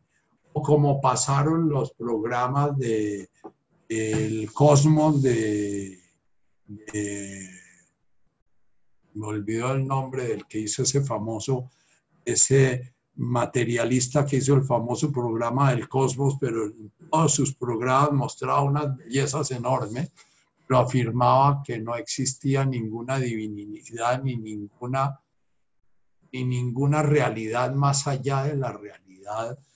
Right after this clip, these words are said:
que podemos, eh, eh, sentir con nuestros órganos de los sentidos permeados o atrapados en la mente. Entonces, lo que Jesús vino a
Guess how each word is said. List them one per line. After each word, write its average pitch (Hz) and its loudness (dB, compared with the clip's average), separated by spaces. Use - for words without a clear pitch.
que 131 0
podemos, 113 -4
eh, 113 -4
eh, 110 -6
sentir 135 0
con 135 0
nuestros 123 -6
órganos 131 -2
de 117 -6
los 107 -8
sentidos 135 -8
permeados 113 -4
o - 2
atrapados 131 4
en 117 0
la 104 -4
mente. 143 0
Entonces, 139 0
lo 160 4
que 117 -6
Jesús 139 -8
vino 190 -2
a 196 -8